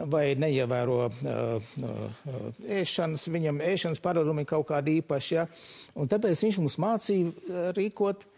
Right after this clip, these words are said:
aptaujas. Eh, lai aptaujātu, kā cilvēki, ko viņi dara, ko viņi ēd, kā viņi guļ, un <laughs> cik daudz viņi ūdeni dzer. Un visādas tādas lietas, lai, lai saprastu, kāpēc tajā vidē, tur,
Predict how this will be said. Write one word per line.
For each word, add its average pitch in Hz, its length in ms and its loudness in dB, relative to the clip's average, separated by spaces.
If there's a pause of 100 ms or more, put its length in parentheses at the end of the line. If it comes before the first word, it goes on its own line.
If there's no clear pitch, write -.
(540)
aptaujas. - 800 -2 (800)
Eh, 139 320 0
lai 143 220 2
aptaujātu, 202 760 2
kā 220 220 2
cilvēki, 185 420 4
ko 220 180 4
viņi 131 200 2
dara, 127 320 2
ko 196 220 2
viņi 123 180 0
ēd, 135 460 2
kā 180 240 0
viņi 123 180 0
guļ, 160 520 4
un 143 220 0 (340)
<laughs> - 360 -10
cik 185 160 4
daudz 151 240 6
viņi 143 160 2
ūdeni 165 400 6
dzer. 160 300 4 (440)
Un 240 80 4
visādas 202 300 2
tādas 143 260 2
lietas, 170 280 4
lai, 147 100 4
lai 143 180 4
saprastu, 180 560 0
kāpēc 208 460 0
tajā 170 300 4 (340)
vidē, 180 380 2 (120)
tur, 165 120 0